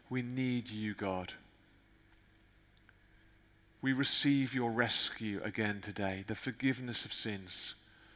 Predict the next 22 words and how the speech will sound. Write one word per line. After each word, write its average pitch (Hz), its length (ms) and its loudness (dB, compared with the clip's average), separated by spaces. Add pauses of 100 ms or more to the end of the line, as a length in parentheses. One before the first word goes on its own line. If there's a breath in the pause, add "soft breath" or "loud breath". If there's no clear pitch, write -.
(120 loud breath)
the 120 80 -4
promise 139 580 0
of 117 140 -2
life 117 560 2
everlasting. 104 680 0 (2000)
And 131 100 2
this 135 160 4
Christmas, - 460 2
we 135 80 4
want 127 180 0
to 117 60 0
join 127 320 2
in 117 80 0
the 110 40 -4
celebration 110 800 4
because 107 360 -2
we've 117 240 2
been 107 180 -4
rescued 104 500 -2
by 104 200 0
you, 95 200 -4
God. 92 360 -6